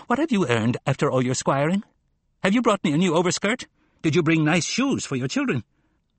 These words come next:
"I didn't bring anything like that, dear wife," said Sancho, "though I do have other things that are more valuable and worthwhile."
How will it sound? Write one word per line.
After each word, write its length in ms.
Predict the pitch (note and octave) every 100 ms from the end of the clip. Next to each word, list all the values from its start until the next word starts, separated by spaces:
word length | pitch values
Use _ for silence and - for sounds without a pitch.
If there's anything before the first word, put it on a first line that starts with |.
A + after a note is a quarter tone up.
| _ -
"I 200 | F2 F2+
didn't 420 | D#3 D#3 F#2 F2+
bring 300 | C3 A#2 A2+
anything 420 | D3 C3 B2 G#2+
like 240 | G2 F#2+
that, 320 | F2+ G2+ D2+ - _ _
dear 320 | F#2+ G2 D#2
wife," 460 | D#2+ C#2 - - - _ _ _ _ _
said 260 | - - F2+
Sancho, 520 | - F2 D#2 - G2 - _ _ -
"though 120 | C#3+
I 140 | D#3
do 160 | F3 A3+
have 240 | F#3+ G#3+
other 240 | G3 A3+ F3+
things 380 | G#3 F#3 C3
that 160 | A#2+ C3+
are 100 | A#2+
more 240 | B2+ D3+
valuable 480 | B2+ A3 A3+ F2 E2
and 180 | E2+ F#2
worthwhile." 560 | E3 F3 D#3 D3 -